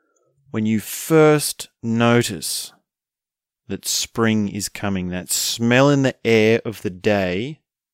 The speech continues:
on the first day of spring, or the first moment you realize spring is coming? Have you been that thing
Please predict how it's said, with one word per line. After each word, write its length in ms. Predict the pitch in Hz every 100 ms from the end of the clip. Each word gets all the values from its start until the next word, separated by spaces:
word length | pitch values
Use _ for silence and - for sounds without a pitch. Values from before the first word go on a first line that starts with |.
| _ _ _ _ _ _ _ _ _ _ _ _ -
on 120 | 92
the 100 | 90
first 420 | - 113 110 -
day 220 | 113 98
of 80 | 95
spring, 420 | - - 107 90
or 120 | 85 85
the 80 |
first 440 | 87 - 117 - - _ _ _ _
moment 500 | 95 104 110 110 101
you 140 | 101 92
realize 520 | 104 107 104 95 95
spring 420 | - - 110 104
is 180 | 95 -
coming? 560 | - 98 92 92 113 _ _ _ _ _ _ _ _ _ _ _ _ _ _ _ _ _ _ _ _ _ _ _ _ _ _ _ _ _ _ _ _ _ _ _ _ _ _ _ _ _ _
Have 160 | - 90
you 100 | 101
been 300 | 120 147 143
that 240 | 120 -
thing 500 | - 147 123 107 131